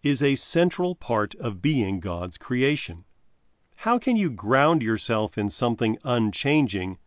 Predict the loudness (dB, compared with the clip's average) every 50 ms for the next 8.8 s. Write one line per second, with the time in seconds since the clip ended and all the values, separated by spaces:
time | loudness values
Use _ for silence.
0 | _ _ _ _ _ _ 0 2 2 2 2 0 -2 0 4 2 2 2 2 2
1 | 2 2 2 2 2 2 2 0 0 0 0 0 0 -2 -4 -8 -6 -4 -4 -4
2 | -4 -6 -6 -6 -6 -6 -6 -8 -12 _ -20 -20 -20 -20 _ _ _ _ _ _
3 | _ _ _ _ _ _ _ _ _ _ 0 0 0 2 2 2 4 4 4 2
4 | 0 -4 -4 -2 0 0 0 0 0 0 0 0 0 0 0 0 2 0 0 0
5 | 0 0 0 0 -2 -4 -6 -8 -12 _ _ _ _ _ _ -6 -2 -2 0 2
6 | 2 2 4 4 2 2 0 0 2 4 4 6 4 4 2 0 -2 -6 -4 -2
7 | 0 0 2 0 0 -2 -4 -8 -8 -6 -4 -2 -2 -2 -4 -2 -2 0 0 0
8 | 0 0 -2 0 0 0 0 2 2 0 0 -2 -4 -10 -14 -20